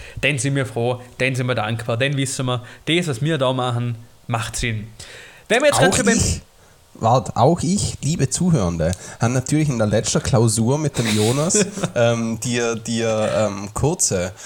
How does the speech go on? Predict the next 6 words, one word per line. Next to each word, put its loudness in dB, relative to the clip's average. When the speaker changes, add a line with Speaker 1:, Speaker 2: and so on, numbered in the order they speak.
Speaker 2:
ähm, -4
Episode -2
schon 2
hervorgesehen -2
und -2
herbeigeahnt. -2